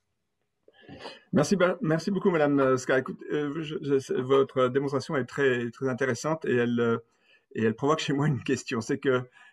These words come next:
quand on lit le programme, euh, de relance et de résilience, euh, belge et qu'on voit aussi les commentaires faits par la Commission, c-, ce qui frappe, c'est le nombre de fois où on a, euh, des plans, on a plus une, l'impression d'une compilation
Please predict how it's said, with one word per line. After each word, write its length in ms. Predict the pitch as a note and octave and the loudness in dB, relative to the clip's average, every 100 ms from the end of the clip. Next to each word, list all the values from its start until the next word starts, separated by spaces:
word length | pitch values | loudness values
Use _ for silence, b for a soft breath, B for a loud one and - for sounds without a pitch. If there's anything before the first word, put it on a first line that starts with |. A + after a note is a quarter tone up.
| _ | _
quand 180 | D3 D3 | -2 2
on 100 | D#3 | 2
lit 500 | D#3 G3 F#3 C#3 - | 2 2 2 0 -6
le 200 | - B2 | -6 -4
programme, 680 | B2 C3+ C3 B2+ B2+ A#2+ A2+ - _ C3+ | 0 0 4 4 4 2 -2 -8 _ -6
euh, 300 | A#2+ A2 G#2+ | -2 0 -2
de 600 | G#2 A2+ A2+ A2+ A#2 - | -2 0 0 0 -4 -6
relance 540 | A#2+ B2 B2 B2 B2 | -4 0 2 2 -2
et 40 | A2 | -4
de 100 | A2+ | -4
résilience, 720 | A2+ A#2 A2+ A2+ A#2 A2 - G#2 - | -2 -2 -2 0 -2 -6 -8 -8 -2
euh, 340 | A2 A2 A2 | 0 2 0
belge 300 | A2+ A#2+ A#2 | 2 0 0
et 120 | A2+ | -2
qu'on 300 | - A#2+ A#2 | -2 0 2
voit 160 | A2 B2 | 2 0
aussi 160 | A#2 | 0
les 120 | B2 A2+ | -2 0
commentaires 440 | B2 B2+ D#3+ C#3 | 0 0 0 -2
faits 220 | - G#2+ | -2 -6
par 160 | A2+ A#2 | -4 -4
la 140 | A2+ | -4
Commission, 560 | A#2+ A#2+ A#2+ D#3 E3 F3+ b b b b b b b - | -4 -4 -2 -2 -2 -4 b b b b b b b -16
c-, 220 | - - - | -12 -10 -10
ce 120 | - | -6
qui 100 | F3+ | -6
frappe, 380 | - F3+ F#3+ D3+ | -2 -2 -2 -6
c'est 420 | - C#3 C3+ C3+ - _ _ _ _ | 0 4 6 6 0 _ _ _ _
le 140 | C3+ C3+ | -2 0
nombre 240 | D#3+ D3 | 2 2
de 80 | C#3+ | 0
fois 180 | C#3 F3+ | 2 0
où 60 | D3+ | 2
on 180 | C3 C3 | 2 2
a, 400 | C#3 C#3+ D3 - C3+ | 2 2 0 -6 -2
euh, 560 | A#2+ A#2 A#2 A2+ A2+ - | 0 2 2 0 -2 -6
des 200 | A2+ B2+ | -4 -4
plans, 480 | - C#3+ C#3+ C#3+ E2 - | -2 0 0 0 -4 -6
on 120 | C3 | -2
a 80 | C#3 | 0
plus 200 | G#3 F3 | -2 -4
une, 160 | D#3+ - | -6 -4
l'impression 420 | C3+ C3+ C#3+ D#3+ | -4 -2 -2 -2
d'une 280 | C#3+ C3 C3+ | -2 -2 -2
compilation 840 | D#3+ D#3 D#3+ C#3+ C#3 D#3 C3+ B2 | -2 -2 0 0 -2 -2 0 -2